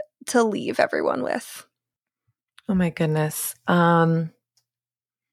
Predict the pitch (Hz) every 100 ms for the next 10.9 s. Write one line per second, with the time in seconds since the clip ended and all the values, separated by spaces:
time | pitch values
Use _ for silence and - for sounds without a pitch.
0 | _ _ _ - 170 180 220 220 - 196
1 | 208 170 147 - - - 226 - 294 -
2 | - 190 196 214 233 165 170 156 160 160
3 | - 151 156 185 226 220 _ - _ _
4 | - 208 214 226 - 240 240 240 220 -
5 | 190 180 - 180 160 151 151 151 147 -
6 | - 175 180 185 180 _ - - - 185
7 | 180 185 214 214 196 - 160 165 - 170
8 | - - - 170 160 147 156 160 160 156
9 | 156 147 151 151 156 - 156 - 156 151
10 | 147 151 151 151 131 127 180 214 -